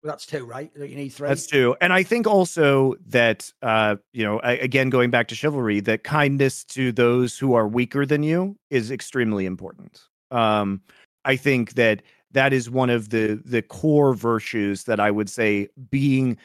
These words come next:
Speaker 2: you, you seek your, I think you seek your own strength as a man, and you should constantly be trying to improve your strength, whether it's intellectually, philosophically, in terms of a-, accumulating wisdom, physical strength.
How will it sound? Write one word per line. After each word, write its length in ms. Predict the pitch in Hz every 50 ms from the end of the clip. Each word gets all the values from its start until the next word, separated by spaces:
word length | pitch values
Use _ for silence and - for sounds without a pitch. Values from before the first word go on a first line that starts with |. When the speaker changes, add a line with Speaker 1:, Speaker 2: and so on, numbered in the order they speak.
| _ _ _ _
Speaker 2:
you, 180 | 156 160 175 196
you 200 | 190 170 180 180
seek 400 | 156 - - - 262 269 220 -
your, 220 | 208 208 170 - 165
I 140 | 170 156 156
think 220 | - - 147 123
you 140 | 135 139 127
seek 380 | - - - 196 226 202 -
your 180 | 185 175 151 147 -
own 200 | 135 131 123 113
strength 640 | - - - - - 117 113 120 147 139 - -
as 160 | - 160 139
a 60 | 147 151
man, 280 | 156 160 165 180 185
and 140 | 170 139 123
you 80 | 123 123
should 240 | - - 131 107
constantly 720 | - - - 135 143 147 - - - 156 113 - 156 143 143
be 160 | 131 127 113
trying 400 | - - 135 120 117 117 123 117
to 160 | - - 113
improve 540 | 104 104 101 - - 135 139 135 131 113 -
your 100 | 123 113
strength, 460 | 113 - - 139 127 123 131 127 -
whether 260 | 131 117 107 110 107
it's 160 | 107 101 - - - - - - _ _ _
intellectually, 920 | 170 151 143 135 131 135 139 135 - - 143 139 135 127 131 131 123 123 120
philosophically, 1200 | - - - 143 135 131 123 - - 127 123 120 - - 131 - - 127 127 123 120 117 113 - - - - _ _ _ _
in 180 | 147 139 127 131
terms 280 | 127 147 143 139 127
of 100 | 135 120
a-, 100 | 123 120 - _
accumulating 640 | 147 131 - - 151 147 139 131 131 127 131 127
wisdom, 480 | 127 123 123 120 113 - 123 117 117 113
physical 560 | 110 - - 165 165 151 160 156 - 135 120
strength. 480 | 107 - - - 101 85 90 90 -